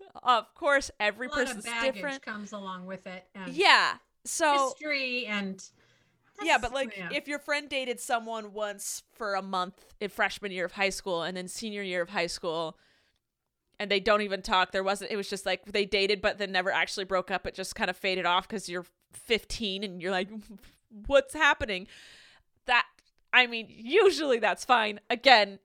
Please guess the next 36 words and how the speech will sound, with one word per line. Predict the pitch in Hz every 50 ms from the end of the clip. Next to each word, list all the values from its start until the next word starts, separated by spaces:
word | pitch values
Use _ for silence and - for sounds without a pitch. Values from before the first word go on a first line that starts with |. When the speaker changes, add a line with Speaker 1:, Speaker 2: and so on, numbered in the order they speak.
| _ -
Speaker 1:
each | 311 320 311
situation | - - 294 226 - 226 202 185 190 202 - 214
is | 180 190
different. | - - 202 185 - - 160 156 - -
But | - 233 233
when | 254 269 269
you're, | 277 277 277 269
like, | 254 247 220 202 190 - - - - - - - - - - - - - - - - - -
an | 247 240
adult | 240 220 185 240 214 208 208 214 - - - - - - -
and | - 226 226 208 190 185 175 - - _ _ _ _ -
you've | 190 233 220 185 -
dated | - 208 208 202 208
someone | - 226 202 196 196
for | - 214
two | 196 - - 240 220
years | 196 196 202 190 180 180 185 233
and | 196
then | 190 190
you | 190
break | 190 196 208 202 190
up | 202 190 190
and | 196 180
a |
month | 175 185 180 185 -
later | 190 190 190 185 185
your | 165 180
best | 185 185 180 175 -
friend | - 208 185 185 180
wants | 180 170 175 -
to | 214 185
date | 214 226 - -
them, | 190 156 175
you're | 190 196
like, | 190 202 -
"Hey, | - 349 -